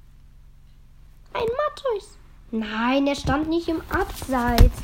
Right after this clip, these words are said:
Niemals. Ja, okay, das war aber voll knapp. Bumm. Akaba, komm.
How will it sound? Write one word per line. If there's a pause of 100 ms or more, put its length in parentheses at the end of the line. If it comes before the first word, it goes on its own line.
(680)
Niemals. (2000)
Ja,
okay,
das
war
aber
voll
knapp. (3500)
Bumm. (880)
Akaba,
komm.